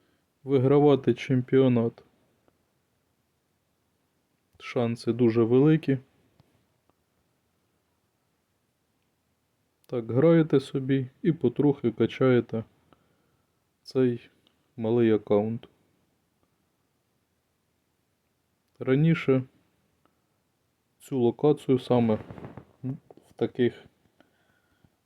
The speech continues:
режимах можна було прокачати за місяць. Але потім все більше і більше гайки закручують. Прокачати, що я маю на увазі? Дерево.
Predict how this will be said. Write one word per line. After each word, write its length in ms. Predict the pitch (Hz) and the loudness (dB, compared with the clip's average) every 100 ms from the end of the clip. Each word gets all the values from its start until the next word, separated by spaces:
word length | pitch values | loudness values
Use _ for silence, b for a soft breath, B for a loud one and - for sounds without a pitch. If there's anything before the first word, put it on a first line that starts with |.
| _ | _
режимах 760 | 127 123 113 131 120 117 - - | -6 -4 -2 0 0 -2 -6 -2
можна 340 | 143 139 123 | -2 0 0
було 320 | 113 117 123 120 | 2 2 0 0
прокачати 760 | - 113 117 - 135 127 107 | -4 -2 -2 0 0 2 0
за 140 | 113 117 | 2 2
місяць. 580 | 113 110 - 135 - _ _ _ _ _ _ _ _ _ _ 120 | 0 -4 -10 -20 -20 _ _ _ _ _ _ _ _ _ _ -6
Але 220 | 127 127 | -2 -2
потім 560 | - 127 120 113 117 - _ _ _ _ _ _ _ _ _ _ _ _ _ _ _ _ _ _ _ _ _ | 0 0 0 -6 -8 -14 _ _ _ _ _ _ _ _ _ _ _ _ _ _ _ _ _ _ _ _ _
все 220 | - 123 | -10 -8
більше 420 | 120 127 117 - | -2 -2 -2 -2
і 40 | 113 | -2
більше 420 | 123 117 - 110 | -2 -2 -2 0
гайки 440 | 117 117 - 117 | 2 0 0 0
закручують. 800 | 110 113 156 175 170 165 151 - _ _ _ _ _ _ _ _ _ _ | 0 -2 0 -2 0 0 -2 -4 _ _ _ _ _ _ _ _ _ _
Прокачати, 640 | - 123 127 123 151 135 120 | -10 -4 -2 0 0 2 -2
що 180 | - 135 | 0 0
я 120 | 120 | 0
маю 220 | 113 110 | 0 -4
на 120 | 110 | -4
увазі? 300 | 110 110 110 | -2 -2 -2
Дерево. 520 | 110 117 110 107 113 | 0 2 4 2 -2